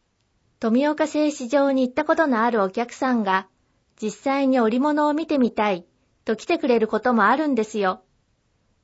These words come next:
市内の日本遺産を低速電動バス、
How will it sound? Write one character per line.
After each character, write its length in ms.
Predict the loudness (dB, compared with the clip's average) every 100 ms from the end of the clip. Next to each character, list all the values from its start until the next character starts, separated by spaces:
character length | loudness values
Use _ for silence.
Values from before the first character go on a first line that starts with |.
| _ _ _
市 200 | -8 -2
内 220 | 0 0
の 120 | 0
日 160 | -2 -2
本 260 | 0 0
遺 60 | 0
産 320 | 0 0 2
を 260 | 0 -2 -6 _ _ _
低 220 | 0 2
速 240 | 0 0
電 240 | 2 2 2
動 200 | 2 2
バ 120 | 0
ス、 280 | -2 -6